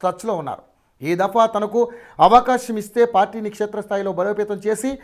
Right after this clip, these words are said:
కాంగ్రెస్ పార్టీని అధికారంలోకి తీసుకొచ్చి సత్తా చూపిస్తానంటున్నారు ఎమ్మెల్యే జగ్గారెడ్డి. ప్రస్తుతం ఆశావాహులంతా తమ ప్రయత్నాల్లో కాస్త టెన్షన్ మొదలైంది. మరోవైపు లోక్సభ ఎన్నికల్లో మూడు స్థానాలను కాంగ్రెస్ కైవసం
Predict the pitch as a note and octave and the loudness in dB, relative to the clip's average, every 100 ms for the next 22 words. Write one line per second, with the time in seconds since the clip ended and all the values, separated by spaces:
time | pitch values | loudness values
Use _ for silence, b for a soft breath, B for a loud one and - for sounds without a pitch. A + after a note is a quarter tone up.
0 | B B - G3+ B3+ B3+ B3 G#3+ G#3 G3+ | B B 4 4 4 -2 0 -2 -2 -4
1 | F#3+ G3 A3 G#3 G3 F3+ G3 - G#3 B3 | -4 -4 -6 -6 -8 -10 -12 -10 -10 -10
2 | - F#3 G3+ G3 G3 F#3+ F#3+ F#3 E3+ F3+ | -10 -8 -8 -8 -10 -10 -10 -10 -6 -6
3 | F3+ F3 F3 F3 E3+ C3 E3+ D#3 E3 B2+ | -4 -6 -6 -6 -6 -8 -10 -6 -6 -6
4 | A#2 _ _ _ - D#3+ G3+ G3 - B | -14 _ _ _ -10 -8 -4 -6 -6 B
5 | B - E3 G#3 G#3 G3+ G3 F#3+ F#3+ F#3 | B 2 2 2 0 0 -2 -4 -6 -6
6 | F3+ D#3+ - b _ D3+ G3+ G#3+ G3+ F#3+ | -6 -6 -8 b _ 0 0 -2 -4 -2
7 | G3+ A3 F#3 F3 F3 E3 D3+ - F#3 G3 | -4 -4 -4 -6 -4 -8 -6 -10 -12 -12
8 | G3 D#3+ D3 G#2 - b b b b D#3+ | -10 -8 -8 -10 -20 b b b b 6
9 | A3+ C4+ C#4 C4+ C#4 C4 A#3 B3 B3+ A#3 | 8 8 6 2 -2 2 2 2 -2 2
10 | A#3+ A3 F#3 A#3 A#3 A#3 A3+ G3 F3 A#3 | 0 0 -4 -4 -2 0 0 0 -6 -6
11 | A#3 A3 A3 G#3+ G#3+ G#3 G3+ G#3 G#3 G3+ | -6 -6 -4 -6 -4 -4 -2 -4 -4 -6
12 | G3+ G3+ | -6 -8